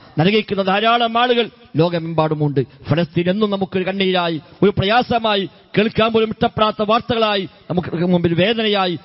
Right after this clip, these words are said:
ഫലസ്തീൻ എന്നുമുണ്ട്. ഓരോന്ന് അവസാനിക്കുമ്പോഴും പുതിയ പുതിയ പരീക്ഷണങ്ങളിലൂടെയാണ് ആ ജനത കടന്നുപോയിക്കൊണ്ടിരിക്കുന്നത്. പ്രാർത്ഥിക്കാനല്ലാതെ നമുക്കൊന്നും ചെയ്യാൻ സാധിക്കുന്നില്ല. അള്ളാഹുവേ, ഞങ്ങളുടെ സഹോദരങ്ങൾക്ക് നീ ക്ഷമ പ്രദാനം ചെയ്യണേ അല്ലാ. അനുഭവിക്കുന്ന വേദനകൾക്ക് നീ അർഹമായ പ്രതിഫലം നൽകണേ അല്ലാ.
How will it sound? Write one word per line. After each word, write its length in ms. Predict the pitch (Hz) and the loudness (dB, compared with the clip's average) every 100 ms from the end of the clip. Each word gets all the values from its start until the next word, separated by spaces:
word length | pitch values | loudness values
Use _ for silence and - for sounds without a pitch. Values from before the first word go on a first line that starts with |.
| - - | -8 -2
ഫലസ്തീൻ 360 | 165 - 160 | -2 -2 -4
എന്നുമുണ്ട്. 460 | 156 156 151 147 139 - - | -2 -2 -4 -2 -2 -4 0
ഓരോന്ന് 280 | 135 170 180 | 2 4 2
അവസാനിക്കുമ്പോഴും 760 | 185 180 202 208 - 196 196 160 - - | -2 -2 0 -2 -2 0 0 -2 -10 -2
പുതിയ 200 | 170 202 | 0 0
പുതിയ 200 | 196 196 | 0 -4
പരീക്ഷണങ്ങളിലൂടെയാണ് 680 | 196 220 208 208 202 196 190 | -2 -4 -2 -2 0 0 -4
ആ 40 | |
ജനത 280 | 180 185 180 170 - - | -4 -2 -2 -4 -10 -2
കടന്നുപോയിക്കൊണ്ടിരിക്കുന്നത്. 960 | 156 180 165 165 160 156 147 143 143 - - | 0 2 0 0 0 -4 -2 -2 -2 -2 -2
പ്രാർത്ഥിക്കാനല്ലാതെ 720 | - 170 180 - 185 185 180 180 | 0 0 -2 -2 -2 0 -2 -2
നമുക്കൊന്നും 500 | 185 185 190 226 214 - - - | -4 0 2 4 2 -4 -12 -4
ചെയ്യാൻ 260 | 170 190 190 | 0 0 -2
സാധിക്കുന്നില്ല. 640 | 185 220 240 247 233 214 185 _ _ | -2 -2 -2 -2 0 0 -2 _ _
അള്ളാഹുവേ, 320 | 156 175 165 165 | 0 2 2 -2
ഞങ്ങളുടെ 220 | 170 165 | -2 0
സഹോദരങ്ങൾക്ക് 540 | 175 196 185 180 - 170 | 2 2 0 -6 -4 -2
നീ 80 | 165 | -4
ക്ഷമ 500 | - - - 208 226 233 - - - | -6 -12 -2 0 2 0 -2 -10 -4
പ്രദാനം 320 | 151 165 160 | -2 -2 -2
ചെയ്യണേ 280 | 151 151 147 | -2 0 0
അല്ലാ. 180 | 143 135 - - - | 0 0 -2 -12 -2
അനുഭവിക്കുന്ന 440 | 151 185 190 190 185 | 0 2 2 0 -2
വേദനകൾക്ക് 500 | 190 220 226 214 190 | 0 0 -2 -4 -2
നീ 60 | |
അർഹമായ 580 | 190 175 190 180 170 160 - - - | -2 0 0 0 -2 -4 -8 -16 -4
പ്രതിഫലം 360 | 185 240 233 226 | -2 0 -2 -2
നൽകണേ 340 | 208 190 185 180 | -2 -2 -2 -4
അല്ലാ. 240 | 170 160 | -4 -4